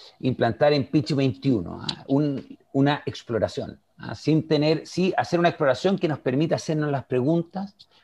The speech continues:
a llegar a las preguntas correctas y a partir de ahí empezar a movernos. Así que muchas gracias. Nosotros habitualmente en Pitch veintiuno terminamos siempre recomendando cómo las personas pueden continuar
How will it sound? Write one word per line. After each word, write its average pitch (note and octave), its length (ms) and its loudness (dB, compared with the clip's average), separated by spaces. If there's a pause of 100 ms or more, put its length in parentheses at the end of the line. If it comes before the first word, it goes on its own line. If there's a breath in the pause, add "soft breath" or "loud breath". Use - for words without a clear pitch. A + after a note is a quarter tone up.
a C3 140 -4
llegar B2 240 2
a - 20 0
las C3+ 120 0
preguntas C#3 400 -4
correctas C3 460 -2
y B2 80 -2
a A#2 40 -2
partir A#2 300 -4
de A#2+ 80 2
ahí B2+ 160 2
empezar A#2+ 320 -4
a A#2 40 0
movernos. G#2+ 460 -2
Así - 100 -14
que B2 60 -2
muchas D3 260 0
gracias. D3+ 400 0 (380 loud breath)
Nosotros F3+ 340 2
habitualmente F3+ 680 2
en E3+ 120 0
Pitch F3 180 -2
veintiuno F3+ 340 2
terminamos D#3+ 460 0
siempre F#3+ 280 2
recomendando E3+ 600 2
cómo F#3 320 0
las C#3 160 -4
personas D#3+ 360 -2
pueden E3+ 200 2
continuar E3 800 2